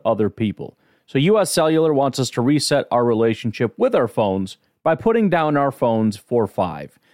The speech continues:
That's right, a company that sells phones wants us to put down our phones.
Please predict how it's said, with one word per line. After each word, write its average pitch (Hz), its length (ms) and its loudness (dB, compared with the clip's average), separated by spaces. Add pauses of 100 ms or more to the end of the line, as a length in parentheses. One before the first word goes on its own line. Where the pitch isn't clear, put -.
(100)
That's 156 200 0
right, 165 160 2
a 131 40 0
company 175 360 0
that 151 200 0
sells 160 380 0
phones 120 420 0
wants 120 280 -2
us 117 120 -6
to - 80 -10
put - 280 -4
down 190 240 0
our 101 160 0
phones. 80 460 -10